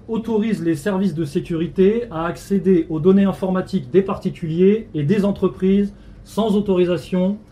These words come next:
ni même sans l'information des utilisateurs. Vous n'êtes pas tenu au courant. Avec le Patriot Act, on vous espionne, vous n'êtes pas tenu au courant, c'est affaire réglée, c'est vraiment un passage en force.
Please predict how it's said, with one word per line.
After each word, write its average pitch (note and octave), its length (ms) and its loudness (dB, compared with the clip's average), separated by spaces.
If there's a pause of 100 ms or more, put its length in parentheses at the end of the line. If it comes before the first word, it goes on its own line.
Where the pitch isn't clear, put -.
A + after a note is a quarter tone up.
(140)
ni D3+ 140 0
même G3+ 160 4
sans F#3+ 500 -4
l'information E3+ 600 -6
des D3+ 160 -4
utilisateurs. C#3 480 -6 (800)
Vous A2+ 80 -14
n'êtes A2 80 -14
pas C3+ 100 -10
tenu A#2+ 200 -10
au A#2 40 -12
courant. G#2+ 240 -18 (880)
Avec C#3 160 0
le D#3+ 80 -4
Patriot C#3+ 400 -4
Act, D#3+ 280 -6
on C3+ 60 -6
vous C3+ 200 -2
espionne, D3+ 340 -4
vous C#3+ 100 -2
n'êtes C3+ 140 -4
pas C3+ 100 -6
tenu B2+ 200 -8
au A#2 40 -8
courant, C3+ 300 -6
c'est C#3 140 -12
affaire B2 240 -10
réglée, B2+ 280 0
c'est C3 140 -12
vraiment C3+ 240 -4
un C3 40 -4
passage C3 340 -6
en C3 40 -6
force. A3 280 -8